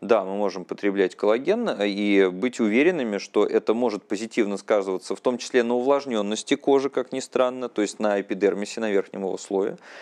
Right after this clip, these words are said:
может сказываться дополнительно, и при этом не принесет нам проблем. Поэтому, наверное, коллаген я выделил бы особо как такую субстанцию, которую, да, прям вот точно хуже не сделаешь, и, похоже, будет лучше.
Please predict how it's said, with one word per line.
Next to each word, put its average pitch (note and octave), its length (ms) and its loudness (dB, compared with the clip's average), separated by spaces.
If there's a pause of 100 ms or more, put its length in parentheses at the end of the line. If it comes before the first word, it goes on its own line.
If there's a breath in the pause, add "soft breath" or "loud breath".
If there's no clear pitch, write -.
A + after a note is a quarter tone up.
(120)
может G2 300 0
сказываться F2+ 540 -2
дополнительно, F#2+ 680 -2 (240 loud breath)
и G#2 80 4
при B2+ 160 6
этом G3 200 4
не F3 100 0
принесет A#2 460 0
нам A2 140 -2
проблем. F2+ 440 -2
Поэтому, G#2+ 280 0
наверное, C#3 220 0
коллаген B2 400 2
я A2 120 0
выделил G#2 340 2
бы G2 160 4
особо A2 340 0
как - 220 -4
такую G2+ 280 0
субстанцию, G#2 720 -2
которую, G#2 440 0
да, F2+ 200 0
прям G2 320 -2
вот G2+ 220 -2 (440)
точно B2 300 0
хуже G2 300 -4
не G2+ 120 -2
сделаешь, E3 500 0
и, A2 60 2
похоже, G#2+ 440 0
будет A#2+ 320 -4
лучше. - 280 -8